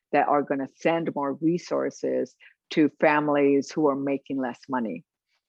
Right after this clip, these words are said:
Everything isn't always a, you move this here and you do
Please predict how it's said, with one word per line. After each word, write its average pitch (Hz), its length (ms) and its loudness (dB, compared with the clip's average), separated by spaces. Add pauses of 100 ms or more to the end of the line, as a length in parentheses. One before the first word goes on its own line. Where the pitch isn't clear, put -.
(120)
Everything 202 540 4
isn't 165 340 2
always 151 460 2
a, 139 280 0 (240)
you 160 160 -2
move 156 280 -6
this 147 200 -4
here 160 220 0
and 147 100 -6
you 143 80 -6
do 143 220 -2